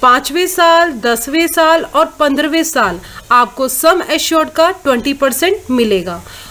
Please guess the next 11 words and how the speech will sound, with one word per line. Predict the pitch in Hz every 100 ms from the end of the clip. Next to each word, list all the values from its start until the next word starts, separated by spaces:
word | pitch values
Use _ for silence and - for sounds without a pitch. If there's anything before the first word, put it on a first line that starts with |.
| - 247
और | 226 240 254 - - 196
बीसवें | 269 320 392 440 440
साल | 320 262 196 196 -
आपको | 226 226 - 254 269 269 - - -
फ़ोर्टी | 269 262 381
परसेंट | 392 349 339 349
मिलेगा | 330 320 320 311 320
sum | 320 240 240
assured | 269 285 - 311 262
का, | 330 359 403 - -
plus | 277 427 440